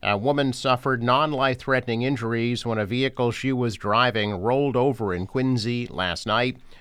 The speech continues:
Police say it happened on Bergen Parkway at about eleven thirty. The woman was taken by ambulance to a hospital for treatment. No other vehicles were involved in that crash. Further details are still unavailable.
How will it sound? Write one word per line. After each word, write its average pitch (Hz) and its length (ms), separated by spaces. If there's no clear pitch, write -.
Police 92 260
say 90 220
it 82 80
happened 98 400
on 85 160
Bergen 95 340
Parkway 107 640
at 76 100
about 78 220
eleven 85 300
thirty. 120 440
The 85 160
woman 110 400
was 87 180
taken 101 320
by 101 200
ambulance 104 680
to 73 220
a 71 140
hospital 107 600
for 78 160
treatment. 117 640
No 196 220
other 175 200
vehicles 127 640
were 113 220
involved 117 480
in 107 100
that 92 240
crash. 101 640
Further 117 380
details 80 840
are 76 160
still 87 340
unavailable. 80 800